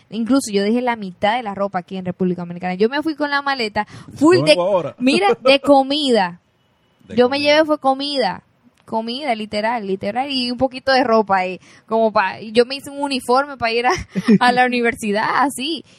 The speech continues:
Speaker 1: y yo llegué un veintitrés de enero y en febrero yo compré el pasaje para venir pa' acá.
Speaker 2: Ya tú estás, ya tú estabas
Speaker 1: Mira,
Speaker 2: decidida que tú te ibas a quedar
Speaker 1: presenté
Speaker 2: aquí.
Speaker 1: tesis el cuatro de mayo y mi vuelo era el doce de mayo.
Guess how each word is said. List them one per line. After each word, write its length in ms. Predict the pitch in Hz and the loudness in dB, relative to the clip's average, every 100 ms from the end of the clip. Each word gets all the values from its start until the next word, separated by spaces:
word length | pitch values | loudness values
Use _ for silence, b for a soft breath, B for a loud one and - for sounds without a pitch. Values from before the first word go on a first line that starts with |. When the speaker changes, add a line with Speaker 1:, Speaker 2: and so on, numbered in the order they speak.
| b | b
Speaker 1:
y 160 | 233 214 | -8 0
yo 140 | 226 | 0
llegué 340 | 233 254 269 285 | 0 -2 -2 -4
un 220 | 277 262 | -6 -4
veintitrés 560 | 247 240 226 233 247 262 | -4 -4 -10 -4 -2 -4
de 60 | |
enero 400 | 254 277 320 294 | -6 -6 -4 -4
y 140 | 262 240 | -4 -8
en 80 | 233 | -8
febrero 400 | 233 214 220 240 | -8 -6 -6 -4
yo 140 | 247 | -6
compré 200 | 247 247 | -6 -6
el 40 | 247 | -6
pasaje 340 | 247 269 233 | -6 -4 -6
para 120 | 220 | -6
venir 160 | 208 214 | -10 -10
pa' 80 | 214 | -12
acá. 220 | - 196 _ _ _ _ _ _ _ _ _ _ _ | -14 -18 _ _ _ _ _ _ _ _ _ _ _
Speaker 2:
Ya 140 | 98 110 | -14 -10
tú 120 | 120 | -8
estás, 260 | 120 127 | -4 -4
ya 120 | 120 127 | -2 -6
tú 60 | |
estabas 160 | 143 - | -2 -2
Speaker 1:
Mira, 120 | 285 | -2
Speaker 2:
decidida 380 | - 135 139 135 | -4 -4 -2 -4
que 80 | 120 | -4
tú 80 | 175 | -2
te 40 | 285 | -2
ibas 60 | |
a 40 | 285 | 0
quedar 140 | 285 269 | -2 2
Speaker 1:
presenté 140 | 294 | 2
Speaker 2:
aquí. 100 | 330 | 2
Speaker 1:
tesis 480 | 247 208 208 214 202 - - | 2 2 0 -2 -6 -10 -6
el 200 | 220 220 | -6 0
cuatro 360 | 247 247 269 | 0 2 0
de 220 | 269 254 226 | 2 2 2
mayo 560 | 226 208 190 185 180 _ _ _ _ _ _ - | 0 -2 -4 -8 -10 _ _ _ _ _ _ -6
y 140 | 233 | -2
mi 140 | 233 220 | 0 2
vuelo 320 | 247 247 226 | 2 2 -2
era 120 | 220 | -4
el 100 | 220 | -4
doce 280 | 220 233 240 | -4 -2 -2
de 100 | 233 | -2
mayo. 400 | 240 220 190 180 | -4 -6 -8 -12